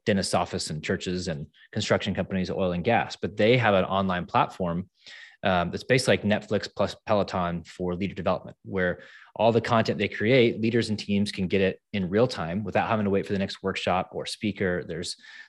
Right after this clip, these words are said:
there's pathways for, for weekly leadership development, all sorts of stuff.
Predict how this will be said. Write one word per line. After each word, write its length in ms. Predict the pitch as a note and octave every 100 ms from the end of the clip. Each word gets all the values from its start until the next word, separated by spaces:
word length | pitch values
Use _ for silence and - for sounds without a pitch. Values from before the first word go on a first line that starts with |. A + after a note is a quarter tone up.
| -
there's 320 | F#2+ F2 - - _ - - - _
pathways 540 | - A#2+ - A#2 G#2+ G#2
for, 320 | G#2+ F#2+ F#2 -
for 280 | F#2+ F2+ -
weekly 340 | G2+ A#2 A#2 G#2
leadership 380 | G#2 G2+ -
development, 420 | G2 G2+ F#2 F#2+ -
all 180 | B2+
sorts 240 | A2+ G#2 -
of 80 | -
stuff. 280 | D2+ -